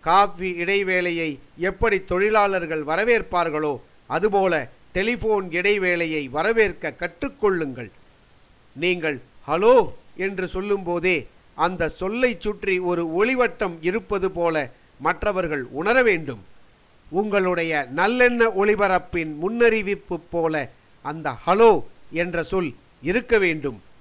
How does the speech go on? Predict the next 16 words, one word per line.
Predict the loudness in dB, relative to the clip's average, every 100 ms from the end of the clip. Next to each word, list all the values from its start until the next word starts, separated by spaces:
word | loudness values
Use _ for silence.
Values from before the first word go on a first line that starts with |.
| -20 -8
உங்களுடைய | -2 0 2 2 0 0 -2 -2
டெலிபோன் | -2 0 0 4 4 4 2
பேச்சுவார்த்தை | 2 2 2 4 4 4 -2 -2 -6 -18 -4
எதை | 0 0 2
பற்றியதாக | 0 0 2 4 6 4
வேண்டுமானாலும் | 4 2 2 2 2 4 4 2
இருக்கட்டும், | 0 -2 -6 -6 -6 -6 -10 _ -8
அதில் | -2 -2 -2 -6 -14 _ _ -14 -4
நன்றி, | -2 -2 -2 -2 -2 -10 -20 -20 -20 -10 -4
நல்லெண்ணம், | -2 0 0 -2 -6 -8 -16 -20 -6
நல்வாழ்த்து | -2 -2 0 2 2 0 -4 -6 0
ஆகிய | 4 4 4 -2
அம்சங்கள் | -4 -8 -4 -4 -2 -4
இருக்குமாறு | -4 -6 -2 -2 2 2 2
பார்த்து | 0 0 0 -2 -4
கொள்ளுங்கள். | -2 -2 -2 -4 -8